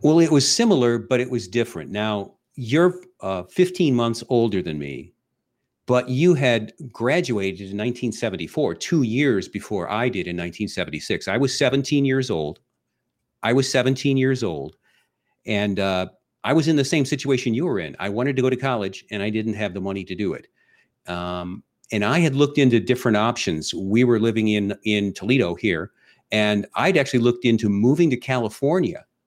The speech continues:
to live with our older brother, John, and to establish residency there for six months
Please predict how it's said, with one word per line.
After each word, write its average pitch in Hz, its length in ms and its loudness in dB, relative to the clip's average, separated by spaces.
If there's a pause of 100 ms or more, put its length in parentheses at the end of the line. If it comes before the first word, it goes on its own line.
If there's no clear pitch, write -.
(260)
to 110 100 -8
live 123 200 2
with 117 160 0
our 104 120 2
older 123 200 4
brother, 117 240 2
John, 104 560 -2 (500)
and 120 200 2
to 113 200 0
establish 123 400 0
residency 127 540 2
there 95 200 -2
for 98 140 -8
six - 300 -4
months 127 420 -4